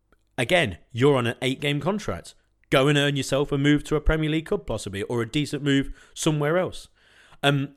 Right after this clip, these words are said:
if you're an old hat who are maybe, maybe looking on, maybe even a Vardy, who knows? Then, again, earn yourself a move back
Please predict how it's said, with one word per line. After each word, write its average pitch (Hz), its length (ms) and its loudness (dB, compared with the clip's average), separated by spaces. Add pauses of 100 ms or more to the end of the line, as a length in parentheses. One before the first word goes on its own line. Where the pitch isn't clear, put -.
if 143 260 -2
you're 147 400 4
an 123 160 -4
old 143 220 2
hat 180 320 -6 (320)
who 147 140 8
are 139 60 4
maybe, 175 300 0
maybe 147 340 0
looking 101 260 -4
on, 82 260 -14 (180)
maybe 76 400 -14
even 120 160 -4
a 151 60 -2
Vardy, 175 320 -2
who 123 120 0
knows? 180 320 -2 (520)
Then, 139 320 0 (220)
again, 123 520 -2 (180)
earn 151 240 2
yourself 135 800 0 (360)
a 113 480 -2 (520)
move 127 420 4
back 135 440 -2